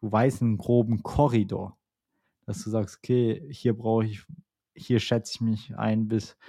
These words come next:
fünf bis sechs Stunden oder fünf bis fünfeinhalb oder acht bis neun Stunden. Je länger der Zei-, äh, je länger das Rennen wird, der Korridor auch größer. Und beim Marathon ist es okay, ich trainiere von drei dreißig und da gibt's halt ganz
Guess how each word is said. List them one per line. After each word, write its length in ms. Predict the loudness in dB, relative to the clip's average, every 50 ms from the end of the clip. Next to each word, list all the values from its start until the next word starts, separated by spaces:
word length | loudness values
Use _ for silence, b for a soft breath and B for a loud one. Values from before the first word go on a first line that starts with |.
| B B B B
fünf 560 | -2 2 2 2 2 0 -2 -6 -14 _ _ _
bis 180 | -4 -4 -4 0
sechs 240 | -2 -2 -2 -4 -8
Stunden 520 | -12 -6 -4 -2 0 0 0 -2 -4 -6 -8
oder 240 | -8 -6 -6 -6 -6
fünf 340 | -4 -2 -2 -2 -2 -2 -2
bis 260 | -4 -4 -4 -4 -10 b b b b b b b b b b b
fünfeinhalb 600 | _ -4 -2 -2 0 -2 -2 0 2 2 2 2 0
oder 320 | -2 -4 -4 -6 -8 -6 _
acht 260 | -6 -6 -6 -10 _ _
bis 380 | -8 -8 -8 -8 -16 -20 _ -2
neun 340 | 0 2 4 4 2 2
Stunden. 480 | 0 -4 -6 -8 -8 -6 -6 -8 -8 -12 _ _ _ _ _ _ _ _ _ _ -6
Je 160 | 0 0 2
länger 320 | 4 4 4 4 4 4
der 180 | 4 4 2 0
Zei-, 260 | 0 0 2 2 2
äh, 200 | 2 0 0 0
je 300 | 0 -2 -4 -4 -2 0
länger 280 | 2 2 2 2 2 2
das 240 | 2 0 -2 0 0
Rennen 240 | 2 2 2 2
wird, 120 | 0 0 -2
der 80 | -2
Korridor 480 | -2 0 0 2 2 2 2 2 0 0
auch 180 | -2 -4 -8 -6
größer. 540 | -2 2 2 2 0 -2 -4 -6 -6 -6 B B B B B B B B B _
Und 200 | 0 0 2 2
beim 200 | 2 2 4 4
Marathon 600 | 4 4 4 4 2 2 2 0 0 0 0 0
ist 240 | -2 -4 -6 -6
es 100 | -6 -6
okay, 280 | -6 -8 -4 -2 0 0
ich 160 | 0 -2 -6
trainiere 320 | -6 -2 0 0 0 0 -2
von 240 | -2 -4 -2 -2
drei 240 | -2 -2 -2 -2 -2
dreißig 680 | -2 -4 -4 -2 -2 -2 -4 -2 -4 -4 -4 -4 -6 _ _
und 300 | _ _ _ _ -4 -2
da 20 |
gibt's 260 | 0 0 -2 0 2
halt 180 | 0 0 2 0
ganz 360 | 0 2 2 0 -2 -6